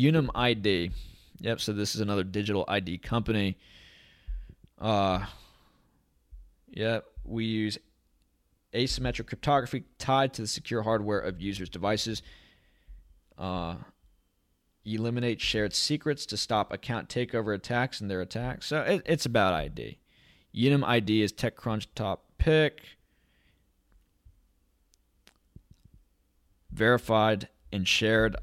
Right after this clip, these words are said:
identity data. Yeah, so that's pretty interesting stuff.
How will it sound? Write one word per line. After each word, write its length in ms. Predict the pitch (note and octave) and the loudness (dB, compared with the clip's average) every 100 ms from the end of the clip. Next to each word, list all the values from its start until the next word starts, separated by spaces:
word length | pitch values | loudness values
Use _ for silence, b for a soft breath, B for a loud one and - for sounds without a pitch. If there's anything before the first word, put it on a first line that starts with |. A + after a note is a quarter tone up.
| F#2 | -2
identity 680 | F#2 F#2 G#2+ G#2 G2+ G2 - - | -2 0 0 0 -2 -4 -8 -10
data. 400 | F#2 G#2 A#2 B2 - b b b b b - - - - b b b b b b b b _ | 0 2 4 2 0 b b b b b -12 -16 -20 -20 b b b b b b b b _
Yeah, 260 | - F3 B2+ | -2 2 2
so 260 | - G2+ | 2 2
that's 180 | F#2 F2+ | 2 0
pretty 260 | - D#2+ B1+ | -4 -4 -4
interesting 440 | C2 - - - | -8 -10 -10 -10
stuff. 400 | - C2+ - - | -8 -8 -10 -14